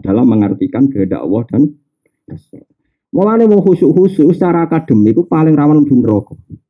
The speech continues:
Dalam konteks akademik lho. Mergo sering mencatut Allah dan Rasul. Kadang gak pas. Paham ya? Kadang. Wah, itu repot. Nah, kecuali mansus. Mansus itu dinas.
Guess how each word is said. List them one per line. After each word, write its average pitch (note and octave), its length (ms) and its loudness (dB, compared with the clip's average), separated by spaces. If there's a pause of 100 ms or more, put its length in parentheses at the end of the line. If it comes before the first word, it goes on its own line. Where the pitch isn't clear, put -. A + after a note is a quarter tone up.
(380)
Dalam A#2 160 2
konteks C3 240 0
akademik A#2+ 560 -2
lho. - 80 -10 (400)
Mergo A3+ 240 0
sering G3+ 240 0
mencatut F#3 480 0
Allah E3 320 2
dan C#4 320 0 (400)
Rasul. - 400 -4 (640)
Kadang F#3+ 320 2
gak - 160 -4
pas. - 240 -8 (1200)
Paham - 400 0
ya? - 80 2
Kadang. F#3 560 -2 (2250)
Wah, F#3+ 160 0
itu B3+ 160 2
repot. A#3 640 0 (960)
Nah, F3 80 2
kecuali A#3 400 2
mansus. G3+ 720 2 (480)
Mansus B2+ 400 0
itu F3+ 80 0
dinas. C3 480 0